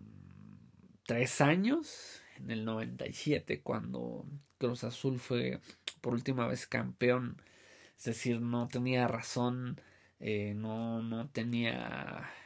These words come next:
conciencia de absolutamente nada, entonces ese campeonato no cuenta porque no lo viví en carne propia.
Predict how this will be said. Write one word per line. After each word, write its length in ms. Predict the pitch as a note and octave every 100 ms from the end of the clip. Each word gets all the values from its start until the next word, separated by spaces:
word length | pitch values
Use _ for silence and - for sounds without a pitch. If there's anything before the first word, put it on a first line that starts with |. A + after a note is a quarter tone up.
| -
conciencia 800 | - B2 A#2 - C#3+ C3 - B2+
de 80 | B2
absolutamente 840 | A#2 - B2 - B2 B2 B2 -
nada, 240 | C3+ D3+ D3+
entonces 460 | D3 C#3 B2 C3
ese 220 | A#2+ B2 B2+
campeonato 600 | B2 B2+ A#2+ B2 B2+ B2
no 160 | B2 A#2+
cuenta 480 | C3+ C3 C3+ C#3
porque 240 | C#3 D3 -
no 160 | A2+
lo 200 | A#2 A#2
viví 440 | F#2 A#2 A#2+ C3+ C#3+ - - - - - - -
en 160 | G#2 G#2+
carne 400 | - B2 B2+ B2
propia. 720 | - C#3+ C#3+ D3+ C#3 C#3